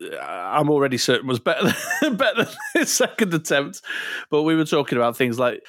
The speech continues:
I, I felt like we, there was a big Card Fight Vanguard event going on around us, although I still haven't been away. Uh, I don't know if that's correct. Is that correct?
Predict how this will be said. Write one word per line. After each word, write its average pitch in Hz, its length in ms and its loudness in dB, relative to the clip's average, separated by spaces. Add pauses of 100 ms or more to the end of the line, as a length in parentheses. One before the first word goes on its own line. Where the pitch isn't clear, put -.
(400)
I, 147 360 2
I 143 40 4
felt 127 360 0
like 120 500 -2
we, 123 200 2 (280)
there 131 80 4
was 117 120 2
a 117 40 -2
big 120 380 0 (340)
Card 123 360 0
Fight 117 380 2
Vanguard 117 840 2 (320)
event 117 360 0
going 117 220 2
on 110 120 -4
around 110 360 -2
us, - 320 -10
although 120 260 0
I 117 40 2
still 117 280 2
haven't 113 220 0
been 113 160 -2
away. 110 220 -2 (340)
Uh, 131 160 2
I 160 100 2
don't 202 200 2
know 196 80 4
if 180 80 0
that's 175 160 0
correct. 131 300 0
Is 139 80 -4
that 220 140 2
correct? - 480 -2